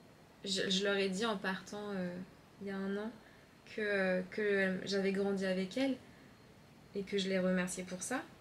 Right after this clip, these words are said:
Parce qu'en fait, c'est vrai, je suis arrivée avant d'être majeure et je, je suis repartie, euh, ben, un, un peu plus vieille, un peu plus vieille quand même, avec un peu plus d'expérience.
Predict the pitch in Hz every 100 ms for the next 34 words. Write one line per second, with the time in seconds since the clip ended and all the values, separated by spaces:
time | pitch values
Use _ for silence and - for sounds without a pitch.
0 | - 196 185 185 196 - 185 190 240 240
1 | 190 185 190 185 185 196 190 185 185 185
2 | 196 190 214 233 202 190 190 - 185 185
3 | 185 - 190 185 - - 208 190 185 180
4 | - - - - - - - - - -
5 | - - - - - - - - 190 185
6 | 180 185 185 180 - 190 185 - - 196
7 | 220 320 - - - 240 269 269 262 233
8 | 254 349 262 226 294 339 - - - 202
9 | 202 220 214 214 247 220 233 - 233 226
10 | 233 349